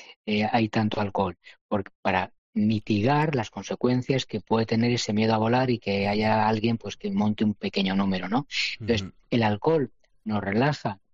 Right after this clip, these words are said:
Speaker 1: y nos quita el miedo, pero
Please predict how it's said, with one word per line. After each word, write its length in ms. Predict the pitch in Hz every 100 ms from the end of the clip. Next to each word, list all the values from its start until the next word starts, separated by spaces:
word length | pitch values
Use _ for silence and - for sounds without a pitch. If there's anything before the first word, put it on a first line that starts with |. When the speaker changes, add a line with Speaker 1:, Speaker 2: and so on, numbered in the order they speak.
| _ -
Speaker 1:
y 100 | 110
nos 240 | 101 -
quita 320 | - 156 -
el 100 | 143
miedo, 460 | 143 165 170 156 165 - _ - _ _ _
pero 280 | - 175 208